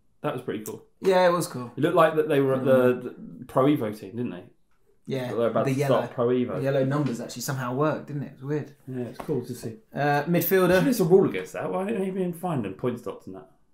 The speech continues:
Speaker 2: Yeah, they're
Speaker 1: Chuck
Speaker 2: just
Speaker 1: them out
Speaker 2: allowed
Speaker 1: the
Speaker 2: to
Speaker 1: F A
Speaker 2: do
Speaker 1: Cup.
Speaker 2: it,
Speaker 1: Why
Speaker 2: though.
Speaker 1: shouldn't they pu-, chuck them out the F A Cup?
Speaker 2: What was the reason behind it?
Speaker 1: Um, I don't know.
Speaker 2: Mm. Uh,
Speaker 1: Marketing.
Speaker 2: midfielder. Let me just get through this list now.
Speaker 1: Yes.
Speaker 2: Midfielder, De Bruyne.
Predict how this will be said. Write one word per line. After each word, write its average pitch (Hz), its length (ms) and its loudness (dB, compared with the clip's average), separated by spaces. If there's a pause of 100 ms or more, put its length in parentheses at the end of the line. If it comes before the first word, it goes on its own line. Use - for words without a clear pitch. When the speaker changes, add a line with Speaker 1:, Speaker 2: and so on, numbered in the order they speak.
(640)
Speaker 2:
Yeah, 247 120 2
they're 226 80 6
Speaker 1:
Chuck - 100 6
Speaker 2:
just - 100 0
Speaker 1:
them 214 100 4
out 208 120 6
Speaker 2:
allowed 226 80 8
Speaker 1:
the - 60 4
Speaker 2:
to 233 60 4
Speaker 1:
F 220 60 4
A - 40 0
Speaker 2:
do - 60 0
Speaker 1:
Cup. 110 80 0
Speaker 2:
it, 117 40 -2
Speaker 1:
Why 147 80 2
Speaker 2:
though. - 80 -4
Speaker 1:
shouldn't 165 200 -2
they - 60 -16
pu-, - 140 -12
chuck - 160 -14
them 156 100 -8
out - 80 -8
the - 60 -8
F - 80 -10
A 156 60 -6
Cup? 170 60 0
Speaker 2:
What 240 100 8
was 247 100 0
the 254 60 -4
reason 254 200 -2
behind 269 240 -2
it? 381 120 -10 (560)
Speaker 1:
Um, 160 440 -8
I 156 40 -8
don't 156 180 -14
know. - 60 -18 (400)
Speaker 2:
Mm. 117 140 -10 (460)
Uh, 156 80 2
Speaker 1:
Marketing. 170 280 6
Speaker 2:
midfielder. 185 640 6
Let 156 140 2
me 135 40 2
just 117 120 -4
get 127 120 -4
through 127 120 -4
this 123 120 -8
list 107 160 -8
now. 123 160 -6
Speaker 1:
Yes. 113 220 2
Speaker 2:
Midfielder, 196 400 4
De 160 80 4
Bruyne. 165 520 8